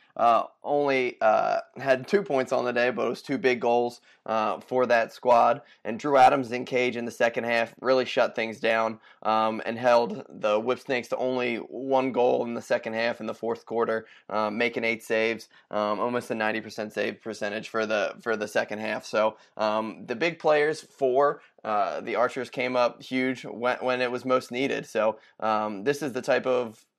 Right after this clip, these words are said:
attack from an offensive perspective that we were waiting to see from the Archers. And, you know, when, going back to the interview with Tom, um, he talked about, uh, it being a slow boil, right? They had their ups and downs, but,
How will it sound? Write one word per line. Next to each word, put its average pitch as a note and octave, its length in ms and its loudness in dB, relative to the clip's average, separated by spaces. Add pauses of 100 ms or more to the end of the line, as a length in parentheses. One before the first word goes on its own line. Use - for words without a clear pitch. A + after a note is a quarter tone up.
(180)
attack A#2 640 2
from A#2 180 -2
an A#2 60 -2
offensive A#2 580 -2
perspective A2 600 -4
that G#2+ 160 0
we A2+ 120 -2
were G#2+ 280 -2
waiting G#2 280 -4
to - 140 -18
see A2+ 460 -6
from A2 240 -2
the G#2+ 80 -2
Archers. G#2+ 480 -4
And, G#2+ 200 -6
you A2+ 80 -8
know, A#2 200 2
when, A2+ 320 -4
going A#2 260 2
back A#2 280 4
to A2+ 360 2 (180)
the G#2 160 -4
interview A#2 380 -4
with A2+ 160 -6
Tom, G#2+ 380 -2 (260)
um, G#2 340 -4
he A#2+ 200 -8
talked A2+ 260 0
about, A2+ 340 2
uh, A2 140 2 (140)
it A#2+ 180 -8
being A#2+ 180 -2
a A2+ 60 -4
slow A#2 300 -2
boil, G#2+ 360 -2
right? G#2+ 220 0
They A2+ 140 2
had A2+ 160 4
their A2+ 100 2
ups A#2 220 0
and A#2 100 -6
downs, A2+ 380 0
but, A2 240 -2